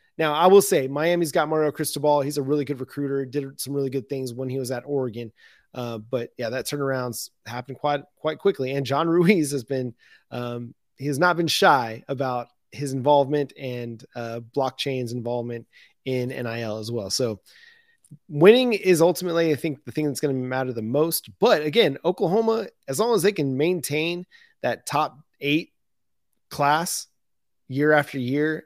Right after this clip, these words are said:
and then bump into the top five, I think that's gonna be the, that's gonna be okay for them. Now, your,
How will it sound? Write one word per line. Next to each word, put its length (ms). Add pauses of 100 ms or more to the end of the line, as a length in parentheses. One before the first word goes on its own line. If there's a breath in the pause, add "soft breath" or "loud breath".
and 120
then 280 (380 soft breath)
bump 300
into 140
the 100
top 260
five, 420
I 60
think 200
that's 200
gonna 140
be 120
the, 260 (120)
that's 140
gonna 140
be 140
okay 220
for 160
them. 280 (640 soft breath)
Now, 340
your, 220